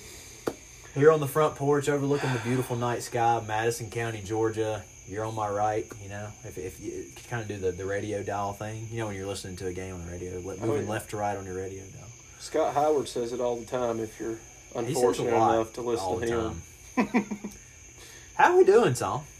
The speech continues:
Speaker 2: Doing great. I've been feeling a lot of things leading up to this
Speaker 1: Oh.
Speaker 2: episode. I think excitement, anticipation,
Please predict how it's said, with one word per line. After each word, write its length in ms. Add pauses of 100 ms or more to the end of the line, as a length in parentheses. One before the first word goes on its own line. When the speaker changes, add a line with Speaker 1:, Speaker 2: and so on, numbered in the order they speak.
(760)
Speaker 2:
Doing 300
great. 420
I've 440 (640)
been 180
feeling 340
a 40
lot 260
of 100
things 680
leading 360
up 180
to 80
this 180
Speaker 1:
Oh. 180
Speaker 2:
episode. 540 (680)
I 120
think 340 (100)
excitement, 720 (800)
anticipation, 1120